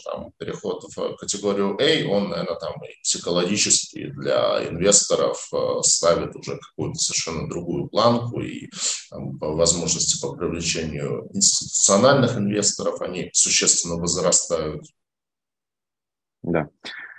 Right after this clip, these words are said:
Speaker 2: Действительно, мы получили рейтинг и проходим ежегодное подтверждение. Не мечта, но цель наша действительно выйти в зону A, хотя бы там на ступеньку выше, это уже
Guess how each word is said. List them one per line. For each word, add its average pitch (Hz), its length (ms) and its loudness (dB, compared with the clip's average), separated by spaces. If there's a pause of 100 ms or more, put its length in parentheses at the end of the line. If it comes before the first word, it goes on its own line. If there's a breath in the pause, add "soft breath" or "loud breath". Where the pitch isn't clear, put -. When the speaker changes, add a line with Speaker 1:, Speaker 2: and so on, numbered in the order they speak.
(120)
Speaker 2:
Действительно, 92 840 4
мы 80 720 6 (160)
получили 92 360 2
рейтинг 95 360 4
и - 40 -8
проходим 87 340 0
ежегодное 87 440 0
подтверждение. 104 840 0 (840)
Не 95 240 2
мечта, 117 340 2
но 90 160 0
цель 90 400 2
наша 85 240 -2
действительно 80 800 0
выйти 85 420 2
в 76 140 0
зону 85 300 4
A, 127 340 6
хотя 87 320 0
бы 82 140 0
там 78 160 -2
на 80 60 -2
ступеньку 80 500 -2
выше, 80 320 -2
это 76 160 -8
уже 76 340 0